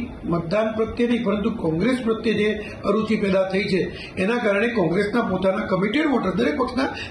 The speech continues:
કમિટેડ વોટર્સ હોય છે, એ પ્રમાણે કોંગ્રેસના કમિટેડ વોટર્સ પણ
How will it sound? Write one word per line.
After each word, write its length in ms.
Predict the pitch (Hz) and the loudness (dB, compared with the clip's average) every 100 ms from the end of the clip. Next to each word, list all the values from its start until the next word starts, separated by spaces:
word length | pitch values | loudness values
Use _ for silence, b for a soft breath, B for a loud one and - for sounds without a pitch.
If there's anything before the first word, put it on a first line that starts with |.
| - | 0
કમિટેડ 360 | 208 247 254 | 2 4 4
વોટર્સ 300 | 240 240 247 | 2 2 2
હોય 180 | 202 220 | 2 2
છે, 160 | 254 240 - - B B B | 2 0 -2 -10 B B B
એ 40 | 214 | 0
પ્રમાણે 280 | 214 226 233 | 2 2 2
કોંગ્રેસના 460 | 196 185 220 233 | 2 2 2 0
કમિટેડ 480 | 214 175 180 214 208 | 0 0 2 2 2
વોટર્સ 320 | 180 196 196 - | 0 0 -2 -2
પણ 380 | 220 208 135 - | 0 0 -2 -8